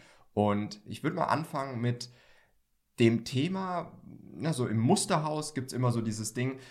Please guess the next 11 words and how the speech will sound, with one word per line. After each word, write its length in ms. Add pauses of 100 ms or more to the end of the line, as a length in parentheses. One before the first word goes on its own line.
(220)
dass, 460
äh, 260
euch 220
erzählt 580
wird, 320 (140)
dass 560 (180)
jede 440
Firma 540
frei 240
planen 380
kann. 240